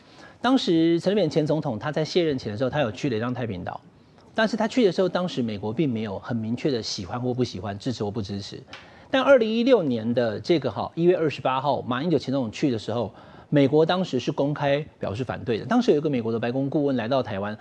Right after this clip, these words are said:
马英九给他政勋哦，政勋完没两天，他就公开说他不建议，他也不支持我们这个台湾的领导人去太平岛。马英九就很生气啊。所以二零一五年为什么美国反对呢？就是因为二零一五年的十一月七号刚讲的马习会在新加坡登场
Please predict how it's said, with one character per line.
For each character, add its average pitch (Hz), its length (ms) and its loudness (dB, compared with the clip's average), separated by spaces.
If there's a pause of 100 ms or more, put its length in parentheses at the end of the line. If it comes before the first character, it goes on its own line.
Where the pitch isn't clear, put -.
马 139 100 -2
英 175 80 0
九 170 60 2
给 127 100 0
他 127 100 2
政 139 200 0
勋 123 240 -2
哦， 98 120 -6 (320)
政 233 160 4
勋 208 140 2
完 160 160 4
没 160 80 6
两 151 160 6
天， 147 220 4
他 151 100 -2
就 147 340 4 (360)
公 165 120 4
开 147 160 2
说 139 240 4
他 143 120 -2
不 139 120 0
建 139 240 2
议， 135 140 2
他 143 140 0
也 123 60 2
不 - 120 -2
支 143 240 -4
持 95 460 -8
我 110 100 -4
们 113 320 -2
这 139 80 -2
个 117 180 -4
台 113 160 -4
湾 123 120 -2
的 120 80 -2
领 101 100 -4
导 107 100 -2
人 92 200 -8
去 92 340 -6 (180)
太 - 140 0
平 90 160 -6
岛。 - 180 -8 (380)
马 175 80 -2
英 214 80 4
九 202 60 2
就 226 80 6
很 170 80 4
生 190 180 2
气 220 180 4
啊。 151 160 6 (440)
所 - 160 6
以 262 80 4
二 285 260 8
零 226 140 2
一 262 100 4
五 247 100 6
年 170 140 2
为 240 140 6
什 170 100 0
么 131 80 2
美 127 80 2
国 117 140 2
反 113 160 -2
对 135 160 6
呢？ 113 180 -2 (800)
就 233 120 4
是 202 60 4
因 233 80 6
为 - 60 2
二 226 100 4
零 196 160 2
一 214 80 4
五 185 80 4
年 120 160 2
的 127 80 -2
十 - 160 -8
一 135 60 2
月 165 100 2
七 - 160 -2
号 151 80 2
刚 147 180 -2
讲 135 120 -4
的 107 40 -6
马 98 160 -6
习 113 200 -8
会 135 100 0
在 131 80 -2
新 127 140 -2
加 123 100 -2
坡 120 160 -2
登 117 220 -2
场 - 200 -10